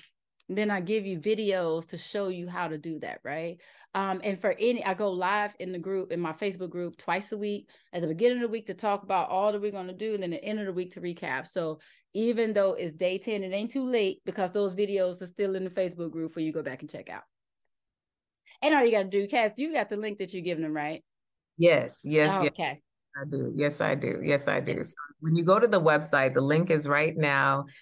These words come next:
Speaker 2: in the chat, I think. <laughs> I think I
Speaker 1: Yeah. And you know what, Cass? I think that is yours. I see your name, girl. That, that
Speaker 2: Yeah.
Speaker 1: is your link. So that's
Speaker 2: Yeah.
Speaker 1: good.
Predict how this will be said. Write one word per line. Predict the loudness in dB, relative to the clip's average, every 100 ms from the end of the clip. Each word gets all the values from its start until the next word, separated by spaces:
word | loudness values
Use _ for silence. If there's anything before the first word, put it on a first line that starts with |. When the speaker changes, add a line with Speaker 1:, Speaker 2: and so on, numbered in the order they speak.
| _ _
Speaker 2:
in | 6 6 8
the | 6
chat, | 6 4 4 2 -4 _ -2
I | 0
think. | 2 2 0 -4 -2
<laughs> | 2
I | 2 0 2 4 6 4 6
think | 8 8
I |
Speaker 1:
Yeah. | 8 4 -4 -20 _
And | 2
you | 4
know | 4
what, | 2 4
Cass? | 2 2
I | 2
think | 2 2
that | 2
is | 2 0 0
yours. | 2 2 2
I | -2
see | -6 0
your | 2
name, | 2 0 0
girl. | 0 0 0 -4 -6
That, | -8 -2
that | 2 2
Speaker 2:
Yeah. | 2
Speaker 1:
is | -2
your | -6 -6
link. | -4 -2
So | -2 -4 -10 -4
that's | -2
Speaker 2:
Yeah. | 0 2
Speaker 1:
good. | 0 -2